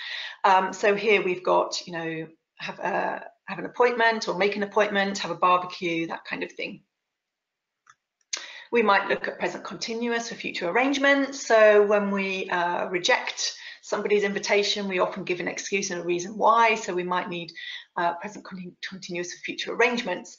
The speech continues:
And if we're going to provide this language, and it's the same with the vocabulary, you can see here that we're, we're obviously providing the vocabulary, but also learners need the controlled practice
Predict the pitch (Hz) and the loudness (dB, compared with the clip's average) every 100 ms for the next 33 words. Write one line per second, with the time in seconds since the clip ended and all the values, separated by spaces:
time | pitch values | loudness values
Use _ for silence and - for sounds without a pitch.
0 | - - - 294 349 339 311 302 - 277 | -12 -10 -4 0 2 4 4 4 2 -2
1 | 262 - - 254 262 269 269 233 208 208 | -4 -8 -8 0 4 6 6 4 2 4
2 | 208 240 240 180 190 190 202 220 269 262 | 4 2 2 2 2 -4 -6 0 2 2
3 | 262 240 208 202 - 285 285 190 180 180 | 2 2 4 2 4 0 2 0 0 0
4 | 185 180 - - 247 240 226 - 240 214 | -4 -8 -16 -8 -6 -4 -6 -2 0 4
5 | 240 208 - 202 202 - _ 202 190 208 | 4 4 2 2 2 0 _ -2 2 0
6 | - 202 - 180 185 180 180 185 190 269 | -2 -10 -10 -2 -2 -2 -4 -4 0 0
7 | 254 196 185 - 277 330 - 208 208 208 | 4 4 2 2 4 4 6 4 8 8
8 | 214 226 226 196 196 208 - 180 - - | 8 6 0 -4 -8 -10 -10 -8 -8 -6
9 | 180 185 196 220 - - - - - 294 | -4 -2 0 -2 -6 -6 -6 -6 -2 -2
10 | 302 | -2